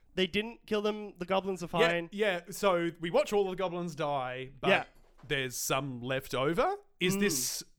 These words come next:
Speaker 2: because all throughout the film it's slipping between Joshua going through dream states and waking states. There's, like, three scenes where he's in a dream and the
Speaker 1: Yeah.
Speaker 2: goblins attack him. So is this a dream?
Speaker 1: Is it just a dream?
Speaker 2: How did they get there? <laughs> Why aren't they all dead?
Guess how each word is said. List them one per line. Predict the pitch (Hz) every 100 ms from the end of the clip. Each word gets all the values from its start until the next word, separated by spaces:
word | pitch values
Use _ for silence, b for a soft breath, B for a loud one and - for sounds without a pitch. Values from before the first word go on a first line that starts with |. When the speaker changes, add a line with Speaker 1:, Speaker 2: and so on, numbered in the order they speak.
| _ 185 - B B
Speaker 2:
because | - 214
all | 233 247
throughout | 247 220 180
the | 156
film | 180 165 156
it's | 147
slipping | - 165 170
between | 143 160 139
Joshua | 135 147 - 135
going | 135 131 131
through | - 135 123 123
dream | 123 170 190 185
states | - 165 156 156 - -
and | 139 127
waking | 147 165 170
states. | 151 156 147
There's, | 143 135
like, | 131
three | - 160 185
scenes | - 156 147 135
where | 131
he's | 139 - - - - _
in | 175 160
a |
dream | 131 143 143 143 143
and | 135
the |
Speaker 1:
Yeah. | 139
Speaker 2:
goblins | 254 139 131
attack | 135 120 131
him. | 120 113 b b b b
So | - 135 131 135
is | 127
this | 139
a | 135
dream? | 107 170 220 214 208 202
Speaker 1:
Is | 202 185
it | 180 -
just | 175 180 180
a |
dream? | 160 196
Speaker 2:
How |
did | 208 202
they | 156
get | 131 - 202 -
there? | 175 190 190 196 165
<laughs> | 160 214 208 -
Why | 151 175
aren't | 175
they | 156
all | 143 131 - _
dead? | - 196 185 180 170